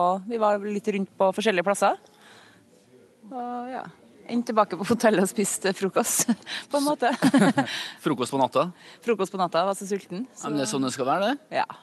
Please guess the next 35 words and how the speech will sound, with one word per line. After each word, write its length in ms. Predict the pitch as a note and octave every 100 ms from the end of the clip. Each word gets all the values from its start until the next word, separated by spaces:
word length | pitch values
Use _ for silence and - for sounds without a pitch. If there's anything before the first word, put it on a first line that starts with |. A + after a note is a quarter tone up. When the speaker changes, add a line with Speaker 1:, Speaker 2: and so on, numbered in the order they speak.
| -
Speaker 1:
absolutt. 480 | F#3+ - A3+ - -
Det 80 | A3
er 400 | G#3+ G#3 G#3 G#3 G3
stor 240 | - B3
stas. 240 | G3+ E3 - _ -
Speaker 2:
Men 80 | F#3+
hvordan 240 | G#3 G#3
var 80 | A3
å 80 | G3+
våkne 400 | G3+ - E3 F3 F3+
som 240 | F#3 F#3+
en 320 | F#3 F#3 F3+
stjerneholder 800 | F3 - F3 D3 C#3+ C3 C#3+ D3
i 20 | D3+
Michelin-guiden, 680 | D3 C#3+ B2+ A#2+ A2+ A#2 F3
da? 20 | F#3 - - - -
Speaker 1:
Du, 60 | C#4+
jeg 160 | D#4 C4+
tenker 240 | D4 A3
ikke 140 | F3+
så 40 | B3+ B3 A3
veldig 460 | C#4+ C4 F#3+ D#3 E3 E3+
mye 140 | F#3+ F#3
på 80 | F#3+
det. 140 | F3+ F#4 -
Eh, 440 | A3+ A3 A3 A3 A3
veldig 520 | G#3+ B3 G#3 E3+ E3+
beæret 380 | G3+ G#3 E3 E3+
over 300 | F3 D#3+ D#3+
den, 160 | E3 E3
eh, 680 | E3 D#3+ D#3+ D#3 D#3 D#3 D3+ D#3 D#3 D#3+
bærekraftprisen. 960 | F#3 G3 F3 E3 - F3 E3 A3 D#4
Den 160 | A3+ E3+
er 140 | F#3 C#3+
helt, 220 | D3 G2+